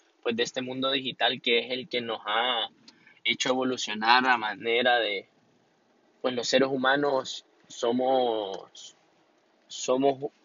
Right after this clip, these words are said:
o-, otra raza en los, en, en los últimos años, gracias a, a temas digitales y en los últimos años, poco a poco ha ido creciendo este concepto podcast. Eh,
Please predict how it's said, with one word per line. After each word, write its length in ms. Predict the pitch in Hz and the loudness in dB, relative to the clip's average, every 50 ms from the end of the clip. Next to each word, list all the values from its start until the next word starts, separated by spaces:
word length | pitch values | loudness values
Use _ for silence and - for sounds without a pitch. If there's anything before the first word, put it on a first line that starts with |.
| - | -8
o-, 160 | - - - _ | -6 -6 -6 _
otra 380 | - 120 127 - - 139 127 123 | 2 2 2 4 6 6 6 6
raza 460 | - 127 131 143 143 - - 120 107 | 8 8 8 8 8 6 0 -2 -2
en 120 | 101 104 | -4 -6
los, 440 | 98 98 - - - - - - _ _ - | -10 -12 -14 -14 -12 -12 -14 -14 _ _ -20
en, 180 | - - - - | -18 -18 -18 -16
en 160 | - 104 101 | -18 -18 -18
los 80 | 104 - | -18 -14
últimos 400 | 123 123 120 - 135 123 120 123 | -12 -12 -8 -6 -6 -6 0 4
años, 580 | 131 139 143 139 139 135 123 120 - - - - _ _ _ _ _ _ _ 113 | 4 4 4 2 -2 -4 -6 -6 -8 -12 -14 -14 _ _ _ _ _ _ _ _
gracias 480 | 117 117 113 113 113 - - 131 127 123 | 2 6 6 6 6 6 0 -2 -2 0
a, 320 | 127 113 98 92 78 85 - _ _ _ _ _ _ _ _ _ _ _ _ _ _ _ _ _ _ _ _ _ _ _ _ - | 0 0 0 0 -2 -4 -10 _ _ _ _ _ _ _ _ _ _ _ _ _ _ _ _ _ _ _ _ _ _ _ _ -2
a 160 | - 107 107 | 2 2 2
temas 340 | _ - 110 113 120 127 123 | _ 0 0 2 2 2 2
digitales 880 | 131 123 120 107 - - 123 135 139 135 127 120 117 113 - - - - | 0 -2 -2 -2 2 6 6 6 6 6 2 0 0 -2 -6 -10 -12 -10
y 600 | - 95 101 95 95 87 87 80 64 65 73 - _ _ _ - | -8 -6 -6 -6 -6 -8 -8 -10 -12 -14 -16 -20 _ _ _ -10
en 120 | - 107 | -10 -10
los 100 | 104 - - | -10 -10 -12
últimos 1040 | 113 110 110 - 120 120 120 113 110 107 98 90 82 73 - - - - - - - _ _ _ - | -10 -10 -8 -6 -6 -4 -2 -2 -2 -2 -4 -6 -8 -12 -14 -16 -16 -14 -14 -16 -16 _ _ _ 0
años, 640 | 110 123 131 131 123 117 107 107 - - - - - _ _ _ _ _ _ _ _ _ _ _ _ _ _ _ _ - | 0 2 2 2 -2 -4 -6 -8 -16 -20 -20 -20 -20 _ _ _ _ _ _ _ _ _ _ _ _ _ _ _ _ 0
poco 280 | 123 120 113 - 131 | 0 0 2 2 0
a 60 | 120 | 0
poco 340 | - - 120 123 120 - 131 | 2 2 -2 -2 0 2 2
ha 80 | 120 117 | 4 4
ido 200 | 117 120 123 113 | 2 0 -4 -4
creciendo 400 | - 113 107 - 117 113 117 117 | -4 -8 -8 -6 -6 -4 -4 -6
este 200 | - - 123 - | -8 -8 -12 -12
concepto 480 | - 104 101 - 117 104 _ - 113 | -10 -10 -10 -10 -10 -10 _ -6 -6
podcast. 720 | - - 127 131 123 _ - - 85 87 - - - - - | -4 -2 -2 -2 -2 _ -10 -10 -10 -10 -10 -14 -16 -16 -14
Eh, 460 | - 98 98 95 95 95 90 85 - | -12 -8 -6 -6 -6 -6 -8 -10 -14